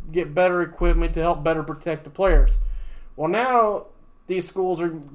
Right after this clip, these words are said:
generating for their sports billions of dollars, and the schools are only getting millions of it, while the N C A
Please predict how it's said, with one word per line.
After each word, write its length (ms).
generating 680
for 180
their 220
sports 520
billions 520
of 140
dollars, 680
and 580
the 120
schools 420
are 100
only 200
getting 460
millions 560
of 260
it, 260
while 160
the 120
N 120
C 200
A 40